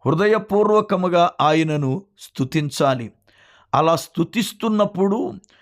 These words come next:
మనకు గొప్ప ఆశీర్వాదము కలుగుతుంది. స్తుతిలో ఆశీర్వాదముంది, స్తుతిలో జయముంది, స్తుతిలో గొప్ప దీవెన ఉంది. దేవుని బిడ్డలుగా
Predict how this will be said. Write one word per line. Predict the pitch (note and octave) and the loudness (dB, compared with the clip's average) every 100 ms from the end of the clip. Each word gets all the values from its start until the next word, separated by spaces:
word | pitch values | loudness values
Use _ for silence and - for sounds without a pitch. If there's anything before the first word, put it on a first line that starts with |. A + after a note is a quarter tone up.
| _ A2 | _ -2
మనకు | D3 E3 D3+ A#2+ | 0 0 -2 -2
గొప్ప | D#3+ - - A3 | -2 -4 -2 0
ఆశీర్వాదము | - - F#3 G3 A#3 G3+ G3+ F#3+ E3+ F3 E3 G3 - | 0 0 0 0 -2 0 2 2 2 -2 -2 -4 -2
కలుగుతుంది. | D#3 D#3 D#3 D3+ C#3+ B2+ - _ _ _ _ | -2 -2 -4 -4 -6 -8 -12 _ _ _ _
స్తుతిలో | - - - F#3+ G3+ G#3+ G#3 G#3+ G#3+ - _ _ _ A2 | -18 -8 0 0 2 2 4 2 0 -6 _ _ _ -2
ఆశీర్వాదముంది, | C#3 F#3+ - G3 F#3+ F#3 F3 E3 E3 D#3+ D#3 C3 - _ _ _ _ | 0 0 0 0 2 2 2 0 -2 -2 -2 -4 -6 _ _ _ _
స్తుతిలో | - - - D#3+ D#3+ G3 F#3+ F#3+ G3 - _ _ - | -18 -18 -4 -2 0 2 4 4 2 0 _ _ -18
జయముంది, | F#2+ F2 - E3+ F#3+ G3 F#3+ F3+ E3+ A2+ - _ _ _ _ | -16 -4 2 4 4 2 2 0 -2 -4 -12 _ _ _ _
స్తుతిలో | - - F3+ G3 A#3+ A#3 | -12 -2 0 2 0 2
గొప్ప | A3+ D3 D#3+ - _ G3+ D#3 D3+ | 2 2 -2 -4 _ 0 2 2
దీవెన | F3 B2+ G#2 C#3+ F3+ E3+ E3 | 0 -6 -4 0 2 2 0
ఉంది. | D#3 C#3+ C3+ A2+ - _ _ _ G2 | 0 0 -2 -6 -10 _ _ _ -4
దేవుని | G2 E3 F3+ E3+ | 2 4 4 2
బిడ్డలుగా | D3 C3+ C#3 D3 C#3+ D3+ F3+ | -2 -2 0 2 2 0 -2